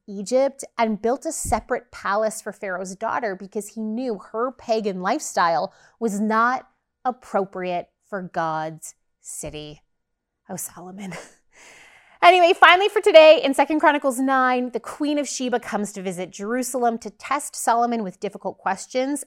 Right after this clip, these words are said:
and she leaves with what seems like a very large trade deal with Israel. And Solomon's great wealth and splendor is described in a summary of his reign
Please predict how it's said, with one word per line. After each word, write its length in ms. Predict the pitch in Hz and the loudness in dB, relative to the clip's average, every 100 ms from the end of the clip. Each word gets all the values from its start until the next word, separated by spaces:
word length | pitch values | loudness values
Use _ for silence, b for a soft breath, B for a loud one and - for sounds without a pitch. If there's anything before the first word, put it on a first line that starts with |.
| - | -8
and 120 | 220 | -8
she 220 | - 254 | -6 -8
leaves 320 | 240 330 285 | -6 -6 -4
with 160 | 247 - | -6 -2
what 160 | 302 | -2
seems 320 | - 269 370 381 | -2 -6 -4 -2
like 120 | 294 | 0
a 60 | |
very 300 | 196 196 247 | 0 0 -2
large 580 | 240 190 190 190 190 - | -2 0 2 0 -4 -10
trade 540 | - - - 185 208 208 | -14 -14 -10 -10 -8 -10
deal 300 | 240 262 285 | -4 -2 -2
with 160 | 277 - | -4 -8
Israel. 540 | 269 285 285 294 339 b b b b b b _ | -10 -6 -2 0 0 b b b b b b _
And 340 | 269 269 262 | -2 0 -2
Solomon's 420 | - 302 294 285 277 | 2 2 2 0 -2
great 320 | 254 247 - | 0 -2 -2
wealth 480 | 185 240 240 254 247 | 2 6 8 6 2
and 160 | 208 | -4
splendor 720 | 190 - - 214 214 240 254 | -6 -10 -8 -4 -2 0 0
is 200 | 262 214 | 0 -4
described 640 | - 208 - - 190 202 196 | -8 -10 -10 -2 0 0 -4
in 60 | |
a 60 | 190 | -8
summary 460 | - 208 208 202 | -8 -8 -8 -8
of 80 | 196 | -8
his 240 | 190 180 180 | -10 -14 -8
reign 460 | 190 190 208 233 | -4 -4 -4 -6